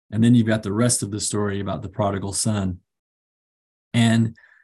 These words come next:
it'd be interesting to then ask questions about all of the details. Like, say, "Okay, let's go, let's, we've learned from this, we, we maybe have some certain principles that we've got," and they could talk about those. And then to then go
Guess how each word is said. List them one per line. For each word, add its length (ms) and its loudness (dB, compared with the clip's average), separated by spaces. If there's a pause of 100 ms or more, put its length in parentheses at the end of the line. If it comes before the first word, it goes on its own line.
(160)
it'd 140 2
be 200 4
interesting 480 4
to 60 6
then 200 2
ask 280 -2
questions 920 -6
about 280 2
all 200 4
of 100 0
the 80 -4
details. 720 -6
Like, 140 -4
say, 180 0
"Okay, 260 2
let's 200 4
go, 100 0
let's, 520 0
we've 200 -4
learned 320 2
from 260 0
this, 360 -4
we, 140 -4 (200)
we 100 -6
maybe 260 2
have 200 0
some 280 2
certain 380 -4
principles 540 -6
that 120 -8
we've 200 -6
got," 360 -4
and 120 -2
they 80 2
could 160 -2
talk 260 -2
about 240 -6
those. 440 -8 (580)
And 160 4
then 200 8
to 180 4
then 300 4
go 360 2